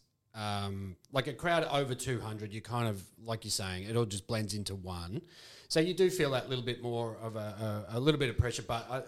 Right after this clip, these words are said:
most of the rooms that you do in Comedy Festival are fairly intimate anyway, so people can see you.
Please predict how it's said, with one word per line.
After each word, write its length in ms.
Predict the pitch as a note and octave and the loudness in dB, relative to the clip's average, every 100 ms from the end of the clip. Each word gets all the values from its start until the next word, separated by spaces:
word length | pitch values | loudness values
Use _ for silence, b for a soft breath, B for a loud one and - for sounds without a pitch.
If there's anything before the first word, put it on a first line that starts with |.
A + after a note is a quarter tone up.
| C#3 | 0
most 240 | E3 E3 | 0 2
of 80 | D#3+ | 2
the 40 | |
rooms 220 | C3 C3 A2 | 2 0 -2
that 60 | A2 | -8
you 60 | |
do 180 | A2 A2 | -2 0
in 100 | A2 | 0
Comedy 320 | F#2+ G2+ G2+ | 0 0 0
Festival 500 | G2 A2 G2+ G2+ G2 G2 | 0 0 0 0 -2 -4
are 120 | G2 | -6
fairly 480 | - A2 G2+ F#2+ F2 b b - | -2 -2 -2 -4 -6 b b -4
intimate 380 | A2 G#2 G2 | -2 -2 -2
anyway, 360 | F#2+ F2+ F2+ E2+ | -2 -4 -6 -4
so 180 | - G#2 | -4 -2
people 280 | - G#2+ G2 | 0 -2 -2
can 180 | G2 | -6
see 200 | F#2 F#2 | -4 -4
you. 220 | F2 F2 | -6 -8